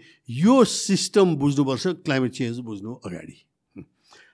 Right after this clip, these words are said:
अब क्लाइमेट चेन्जमा जाउँ है। यो पनि एउटा चाहिँ जसरी चाहिँ हाम्रो लेबर चाहिँ नि, अ, सिटिजनहुडबाट चाहिँ डिप्राइभ भएर नागरिक, नागरिक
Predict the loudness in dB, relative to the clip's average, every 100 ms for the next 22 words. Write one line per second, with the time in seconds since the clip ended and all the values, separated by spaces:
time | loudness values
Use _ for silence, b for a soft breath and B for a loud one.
0 | _ -2 0 4 4 4 4 4 4 0
1 | 0 -4 -8 -12 -10 0 2 4 6 6
2 | 6 4 2 0 0 -2 0 0 0 -2
3 | -2 0 2 4 4 4 4 2 0 2
4 | 0 -2 b b b _ -12 -10 -10 -10
5 | -8 -10 -10 _ _ _ 0 2 4 4
6 | 6 6 4 8 8 8 6 4 0 -2
7 | -4 -2 -2 0 0 0 -2 -6 -6 -6
8 | -4 -2 2 4 4 2 -2 _ -20 -20
9 | -8 -2 0 0 2 0 0